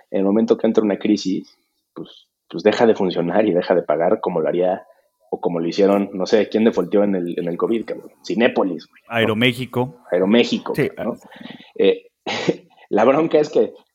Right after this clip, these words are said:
Speaker 1: Cinépolis de Aeroméxico quizá tenían, eh, inversionistas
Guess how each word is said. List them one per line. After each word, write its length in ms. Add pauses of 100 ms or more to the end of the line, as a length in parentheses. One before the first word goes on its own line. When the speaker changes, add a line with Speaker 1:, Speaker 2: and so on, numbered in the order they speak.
(180)
Speaker 1:
Cinépolis 400
de 40
Aeroméxico 420
quizá 260
tenían, 520 (160)
eh, 220
inversionistas 840